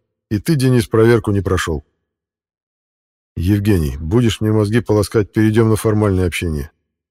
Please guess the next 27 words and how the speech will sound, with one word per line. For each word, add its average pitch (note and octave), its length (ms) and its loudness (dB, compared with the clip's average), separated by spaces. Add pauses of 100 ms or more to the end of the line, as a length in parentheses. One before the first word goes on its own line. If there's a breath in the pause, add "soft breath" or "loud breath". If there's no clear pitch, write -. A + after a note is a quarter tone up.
(200)
И E2 60 -6
где F2 200 -2
только B2+ 260 0
вас B2 120 2
таких A#2+ 300 0
берут?» A#2 340 2 (880)
«Морпехи B2 540 0
мы. B2+ 200 -2 (580)
Егорин B2+ 560 4
других B2 360 2
и B2 60 2
не A2+ 120 2
держит. A#2+ 440 2 (420)
Или D#3 220 0
из C3+ 120 2
В C3 160 4
Д B2+ 140 4
В, C#3+ 240 2
или G#2+ 120 0
из F#2+ 120 -2
морской G#2 320 0
пехоты. - 460 -2 (480)
Остальных C3+ 500 0
не C#3 80 2
признает», C#3 520 0 (760)
ответил F2+ 420 -10
Шляхтович. E2 640 -6